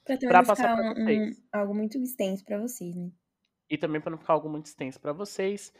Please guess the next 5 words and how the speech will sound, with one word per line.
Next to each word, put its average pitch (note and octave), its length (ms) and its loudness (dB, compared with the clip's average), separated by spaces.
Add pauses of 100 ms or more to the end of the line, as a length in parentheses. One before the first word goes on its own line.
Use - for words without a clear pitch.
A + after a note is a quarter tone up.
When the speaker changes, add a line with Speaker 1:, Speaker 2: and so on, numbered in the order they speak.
(300)
Speaker 2:
Então, E3 580 -6
nós F3 260 -2
temos F3+ 360 -6
aqui F3 600 -8
três, G3 580 -4